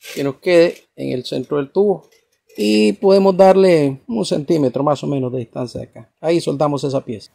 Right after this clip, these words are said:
Y una vez que la hemos soldado, pues ya la tenemos ahí, como pueden ver, ¿ok? Ahora tenemos el brazo ya puesto. Vamos a ver entonces acá en la parte de abajo, bien, donde ha quedado la pieza que hemos soldado. Ok,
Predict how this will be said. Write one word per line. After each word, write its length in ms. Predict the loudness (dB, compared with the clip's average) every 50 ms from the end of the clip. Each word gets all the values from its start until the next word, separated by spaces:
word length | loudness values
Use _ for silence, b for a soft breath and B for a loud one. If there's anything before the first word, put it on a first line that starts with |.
| _ _
Y 60 | -8
una 100 | -6 -4
vez 140 | -4 -4 -4
que 80 | -2 -2
la 80 | 0
hemos 180 | 0 0 0 0
soldado, 380 | 0 2 4 6 6 6 4 2
pues 160 | 0 0 4
ya 120 | 4 6
la 120 | 6 6 4
tenemos 420 | 2 0 -2 0 -2 -2 -4 -4
ahí, 180 | -4 -4 -4 -4
como 200 | -6 -6 -8 -8
pueden 320 | -10 -10 -10 -10 -8 -10
ver, 160 | -10 -12 -12
¿ok? 340 | -14 -14 -12 -12 -12 -12 -8
Ahora 440 | -4 -2 2 4 4 4 4 2 0 _ _
tenemos 240 | -2 0 0 0 0
el 40 |
brazo 280 | -2 -4 -4 -4 -2 -2
ya 120 | -2 -2
puesto. 480 | 0 -2 -2 0 2 2 0 0 -2 -4
Vamos 520 | -6 -8 -8 -6 -6 -6 -6 -8 -8 -6
a 60 | -4 -4
ver 120 | -2 -4
entonces 420 | -4 -6 -6 -8 -8 -6 -6 -6
acá 260 | -6 -6 -8 -8 -8 -6
en 40 |
la 120 | -6 -8 -8
parte 360 | -6 -8 -8 -8 -6 -2 0
de 80 | 0 2
abajo, 400 | 2 2 0 0 -2 -8 -14 -18 _
bien, 220 | -14 -12 -10 -6 -6
donde 240 | -4 -4 -4 -4
ha 40 | -4
quedado 280 | -2 2 2 4 4 4
la 180 | 2 0 0
pieza 380 | 0 0 0 0 0 -2 -2 -2
que 180 | -2 -4 -4 -2
hemos 480 | 0 0 0 0 0 0 0 -2 -4
soldado. 640 | -6 -6 -4 0 2 4 6 6 6 4 2 -2 _
Ok, 200 | -12 -12 -8 -4